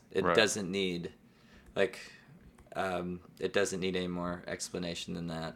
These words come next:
Speaker 2: Right.
Speaker 1: You know, it's a rock and roll band, I guess.
Speaker 2: Right.
Speaker 1: It's, uh, indie because we're in the twentieth century and it's
Speaker 2: Yeah.
Speaker 1: post nineteen ninety-seven. Um, but other than that, it's just
Speaker 2: Mm-hmm.
Speaker 1: five friends with the goal of no shtick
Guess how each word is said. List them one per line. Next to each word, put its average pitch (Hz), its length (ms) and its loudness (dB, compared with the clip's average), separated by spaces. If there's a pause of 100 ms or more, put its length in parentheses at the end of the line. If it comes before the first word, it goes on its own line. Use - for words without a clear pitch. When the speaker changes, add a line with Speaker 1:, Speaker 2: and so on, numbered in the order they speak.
Speaker 2:
Right. 90 100 0
Speaker 1:
You 95 60 0
know, 85 280 -2
it's - 200 0
a 92 80 0
rock 90 300 -2
and 90 160 -2
roll 90 180 2
band, 87 400 -2
I 92 100 0
guess. 87 420 -2
Speaker 2:
Right. 85 180 4 (260)
Speaker 1:
It's, - 300 0
uh, 82 120 4 (120)
indie 98 320 2
because 90 460 0
we're 92 160 2
in 90 80 -2
the 85 60 -4
twentieth 90 440 -2
century 87 580 0
and 85 160 -4
it's 85 140 0
Speaker 2:
Yeah. - 80 -8
Speaker 1:
post 92 280 2
nineteen 90 340 -2
ninety-seven. 90 840 0 (360)
Um, 87 640 0 (640)
but 95 200 4
other 98 220 4
than 95 140 2
that, 101 200 4
it's - 200 -6
just - 260 -2
Speaker 2:
Mm-hmm. 95 100 -8
Speaker 1:
five 90 340 6
friends 90 680 -2 (440)
with 87 320 0
the 101 100 4
goal 95 280 8
of 87 160 2
no 90 200 2
shtick - 480 0